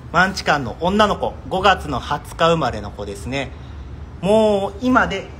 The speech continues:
いや、二ヶ月ちょっとっていう感じです。めちゃくちゃ可愛いです。はい。すぐお腹出してゴロンしてくれます。で、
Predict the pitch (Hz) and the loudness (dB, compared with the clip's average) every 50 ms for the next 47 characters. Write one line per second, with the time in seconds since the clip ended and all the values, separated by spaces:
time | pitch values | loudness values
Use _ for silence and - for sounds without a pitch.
0 | - - - - 156 143 - 147 156 - 185 175 165 160 - 147 143 139 - - | -14 -14 -12 -10 -10 -10 -8 -6 2 2 2 2 2 -2 -4 -6 -8 -8 -10 -12
1 | - - - - 170 165 - - 107 - - 98 92 - 101 95 - 90 87 87 | -14 -12 -6 -4 -4 -4 -2 -4 -10 -8 -8 -10 -8 -6 -6 -6 -6 -8 -10 -10
2 | 85 - - - - - - - - - 110 120 131 139 147 156 - - - 180 | -10 -10 -10 -10 -12 -12 -12 -14 -14 -10 -8 -6 -4 -4 -4 -4 -4 -2 0 0
3 | 156 151 - - 147 - - 139 131 - 139 123 120 123 120 113 110 104 92 92 | 0 0 -2 -8 -8 -6 -4 -4 -4 -2 -2 0 0 0 -2 -2 -4 -8 -8 -10
4 | 90 - - - - - - - - - - - - - - - - 139 120 107 | -12 -12 -14 -14 -16 -16 -16 -16 -16 -16 -16 -14 -14 -14 -12 -8 -4 -4 -4 -4
5 | 101 - - - - - - - - - 220 220 185 160 127 123 120 131 127 - | -4 -8 -12 -14 -14 -14 -14 -14 -8 -6 -4 -2 0 0 0 0 -2 -4 -4 -4
6 | - 120 117 117 - - - 90 - - - 139 143 143 147 143 143 135 - 120 | -4 -4 -4 -6 -6 -8 -8 -10 -10 -6 -4 -2 0 0 0 -2 -4 -6 -8 -10
7 | 92 107 101 101 98 107 107 107 104 107 113 - - - - - - - - - | -10 -8 -8 -8 -6 -4 -2 -2 -2 -4 -4 -8 -12 -14 -14 -14 -14 -14 -12 -12
8 | - - - - - - - - - - - - - - - - - - - - | -14 -14 -14 -14 -16 -16 -14 -14 -14 -14 -14 -14 -16 -16 -16 -14 -14 -14 -12 -6
9 | - 240 220 - - | 0 0 0 0 0